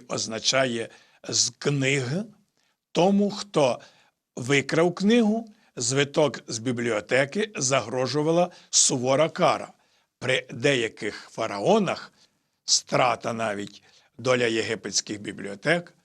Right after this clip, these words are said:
була сумна. Завойовники, варвари не щадили бібліотек.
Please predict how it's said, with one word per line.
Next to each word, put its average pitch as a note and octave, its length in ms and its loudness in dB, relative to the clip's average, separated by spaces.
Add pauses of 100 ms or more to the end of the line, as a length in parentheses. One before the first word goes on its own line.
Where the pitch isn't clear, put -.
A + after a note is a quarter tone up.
(200)
була G#2 260 -6
сумна. A2 540 -2 (460)
Завойовники, D3+ 960 0
варвари C#3+ 680 0
не C3 200 -4
щадили D#3 580 0
бібліотек. A#2 760 -4